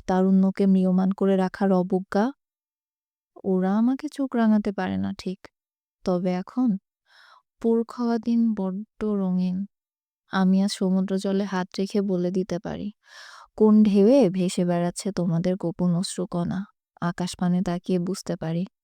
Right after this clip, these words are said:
কার দীর্ঘশ্বাসে ঝরে পড়ছে নক্ষত্র। এমনকি তুমি যে সম্রাজ্ঞীর বেশের আড়ালে মিহিন কষ্ট চেপে হয়েছ লাবণ্যময় পাষাণ পাথর,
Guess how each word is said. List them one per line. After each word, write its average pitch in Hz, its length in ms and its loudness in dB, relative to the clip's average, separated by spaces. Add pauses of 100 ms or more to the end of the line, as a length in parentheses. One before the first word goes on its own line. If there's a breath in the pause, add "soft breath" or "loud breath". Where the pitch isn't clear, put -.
(240)
কার 175 240 0
দীর্ঘশ্বাসে 196 760 0 (160)
ঝরে 165 300 -4
পড়ছে 170 380 -10
নক্ষত্র। 165 580 -10 (640)
এমনকি 226 420 0
তুমি 233 360 2 (720 loud breath)
যে 208 180 6
সম্রাজ্ঞীর 208 640 2
বেশের 214 360 4
আড়ালে 226 420 2 (440)
মিহিন 214 480 2 (120)
কষ্ট 214 380 -6
চেপে 208 340 -2
হয়েছ 208 300 -2 (120)
লাবণ্যময় 196 840 2
পাষাণ 190 500 -2 (120)
পাথর, 202 440 -2